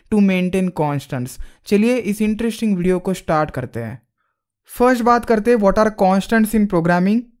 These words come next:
Constants means something that will not change with time। कॉन्स्टेंट्स ऐसे वेरिएबल्स और नेम्स होते हैं जिनका वैल्यू चेंज नहीं होगा after define। सपोज आपने एक वेरिएबल डिफाइन कर दिया पाई,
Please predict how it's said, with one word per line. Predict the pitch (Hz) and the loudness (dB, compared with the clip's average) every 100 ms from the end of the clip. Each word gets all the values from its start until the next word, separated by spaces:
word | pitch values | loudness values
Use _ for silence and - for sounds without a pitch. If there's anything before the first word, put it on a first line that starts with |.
| - | 0
Constants | 196 220 214 247 247 220 | 2 2 0 -2 -2 0
means | 208 214 220 | 2 2 0
something | 202 190 190 214 190 | -2 -2 0 0 0
that | 170 - | 0 0
will | 202 190 | -2 0
not | 180 190 - | 2 0 -2
change | 190 175 | -4 -2
with | 175 - | -4 -2
time। | 151 147 196 - _ _ _ | -4 -2 -4 -8 _ _ _
कॉन्स्टेंट्स | 214 214 233 226 247 247 - | 0 2 0 -2 -4 -4 -2
ऐसे | 202 202 226 | -2 0 0
वेरिएबल्स | 175 180 208 214 220 226 226 180 | 2 0 0 0 0 -2 -4 -2
और | 190 180 | 0 0
नेम्स | 175 185 214 208 | -2 0 -2 -2
होते | 185 190 | -6 -2
हैं | 208 | -2
जिनका | 175 185 185 214 | -2 -4 -4 -4
वैल्यू | 180 175 185 196 | -2 -4 -4 -6
चेंज | - 180 180 170 | -6 -6 -6 -4
नहीं | 165 202 | -2 0
होगा | 202 196 220 240 - - - 180 | 0 0 -2 -2 -10 -14 -4 -2
after | 180 208 196 156 | -2 -4 -4 -2
define। | 143 147 127 113 - _ _ | -4 -2 -4 -8 -14 _ _
सपोज | - 202 226 | -6 -2 -2
आपने | 220 208 214 214 | -2 -2 -4 -6
एक | 185 | -4
वेरिएबल | 170 196 196 202 | -4 -2 -4 -4
डिफाइन | 180 190 190 | -4 -6 -8
कर | 185 180 | -6 -4
दिया | 175 180 180 | -2 -2 -2
पाई, | 170 165 | -2 -2